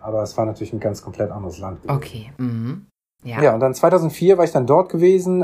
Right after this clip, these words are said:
Speaker 1: ähm, hab einen drei Monate, drei Monate einen Sprachkurs gemacht und wollte da noch nicht mehr weg und hab dann zweimal verlängert, war also quasi neun Monate dort, hatte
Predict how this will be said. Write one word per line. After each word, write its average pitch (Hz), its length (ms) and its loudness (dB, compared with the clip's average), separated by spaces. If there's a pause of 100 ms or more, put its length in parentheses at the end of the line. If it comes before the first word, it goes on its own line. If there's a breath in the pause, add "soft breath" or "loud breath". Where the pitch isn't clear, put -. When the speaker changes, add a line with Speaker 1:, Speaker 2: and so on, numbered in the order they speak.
Speaker 1:
ähm, 143 420 2
hab 139 160 -6
einen 135 80 -2
drei 123 140 4
Monate, 135 600 0
drei 123 140 0
Monate 151 240 2
einen 131 80 0
Sprachkurs 156 520 0
gemacht 160 360 2
und 120 300 -4
wollte 123 260 2
da 139 100 2
noch 135 100 2
nicht 139 120 -4
mehr 117 160 2
weg 123 220 2
und 123 140 -4
hab 117 100 -6
dann 123 280 2
zweimal 127 340 2
verlängert, 131 580 2
war 120 160 4
also 117 180 0
quasi 113 300 0
neun 120 300 2
Monate 143 340 -2
dort, 123 380 2
hatte - 140 -8